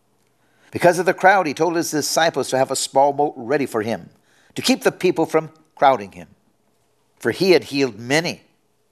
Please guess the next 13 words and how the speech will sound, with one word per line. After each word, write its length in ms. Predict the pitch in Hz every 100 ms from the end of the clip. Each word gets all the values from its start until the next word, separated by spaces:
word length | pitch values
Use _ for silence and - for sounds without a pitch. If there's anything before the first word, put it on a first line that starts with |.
| _ _ _ _ _ _
so 180 | - 160
that 200 | 160 135
those 360 | 151 202 208 -
who 100 | 190
were 160 | 190
with 220 | 175 175 135
diseases 580 | 143 131 170 147 151
were 120 | 143 131
pushing 580 | - - 190 185 208
forward 400 | 185 165 165 170
to 180 | - 185 - _ -
touch 360 | - - -
him. 260 | 123 87